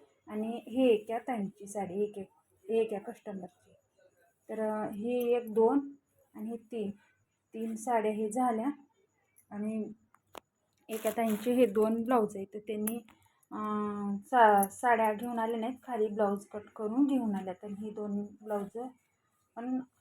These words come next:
आजच आलेले आहेत. ही साड्या पण, हे सा-, साडी वगैरे हे दोन चार दिवस झालं हे दिलेले आहे. आणि हे, हे, हे बोललं तर हे दहा बारा दिवस झालं दिलेले आहे. आणि हे, आणि हे आज आलेलं आहे.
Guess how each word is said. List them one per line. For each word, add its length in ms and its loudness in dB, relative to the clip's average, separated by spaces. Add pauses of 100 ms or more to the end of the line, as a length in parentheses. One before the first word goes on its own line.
आजच 360 -8
आलेले 360 -6
आहेत. 100 -12 (540)
ही 60 -16
साड्या 380 4
पण, 260 2 (720)
हे 160 2
सा-, 720 2 (600)
साडी 320 6
वगैरे 420 6
हे 260 2 (500)
दोन 200 -4
चार 220 0
दिवस 260 8
झालं 320 4
हे 180 0
दिलेले 420 6
आहे. 120 2
आणि 120 -4
हे, 100 -2 (280)
हे, 200 -2 (380)
हे 80 0
बोललं 300 2
तर 180 -8
हे 200 2 (520)
दहा 200 6
बारा 220 6
दिवस 220 2
झालं 320 -4
दिलेले 320 6
आहे. 100 -2
आणि 100 -6
हे, 300 2 (440)
आणि 180 -8
हे 260 2 (400)
आज 260 4
आलेलं 340 0
आहे. 140 -18